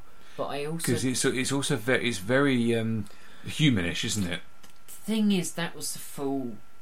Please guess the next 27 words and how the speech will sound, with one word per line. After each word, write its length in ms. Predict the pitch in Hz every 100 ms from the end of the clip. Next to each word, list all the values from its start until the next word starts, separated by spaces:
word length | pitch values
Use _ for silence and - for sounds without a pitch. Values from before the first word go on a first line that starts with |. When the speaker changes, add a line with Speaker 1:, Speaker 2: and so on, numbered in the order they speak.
| - 127
Speaker 1:
Voyager 440 | 135 143 127 120
crew, 540 | - - 180 180 117
so 640 | - - 139 143 139 135 135 - - - - - - - - - - - -
you 140 | 170
kind 360 | - - 190 226
of 60 | 196
got 120 | 170
to 60 |
wonder 460 | 143 156 160 139 113
whether 320 | 113 165 226
that 200 | 240 214
was 180 | 165 -
the 100 | 165
mimic, 580 | 151 156 170 247 311 - - -
mim-, 360 | 156 190 208 165
mim-, 240 | 160 165 143
uh, 140 | 110 - 139
mimic 480 | 160 214 220 - - - - -
Starfleet 540 | - - 180 214 196 -
design, 580 | 143 147 131 101 - - - - - - - - - -
or 100 | 135
whether 300 | 147 147 151
that's 300 | 151 131 -
been 220 | 139 139
outfitted 460 | 131 - - 135 - -
to 80 | - - - - -
do 320 | 127 135 135